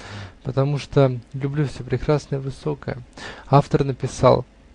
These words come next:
как кому угодно, тотчас же пью за здоровье кого угодно, потому что люблю все прекрасное и высокое. Уважение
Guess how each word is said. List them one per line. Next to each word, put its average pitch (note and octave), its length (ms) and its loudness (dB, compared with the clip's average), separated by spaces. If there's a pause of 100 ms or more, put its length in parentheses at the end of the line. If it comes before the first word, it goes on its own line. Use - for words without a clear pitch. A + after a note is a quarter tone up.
(160)
как F3 200 4
кому D#3 380 -2
угодно, B2+ 480 -4 (500)
тотчас D3 400 0
же A#2 280 0 (1300)
пью D#3 240 -4
за C#3 160 -4
здоровье B2+ 400 2
кого B2+ 420 0
угодно, A#2 540 -4
потому B2 300 0
что - 180 -6
люблю D3+ 380 -2 (200)
все - 220 -4
прекрасное D#3+ 640 0
и - 20 -4
высокое. C#3+ 600 -6 (1400)
Уважение C#3 680 0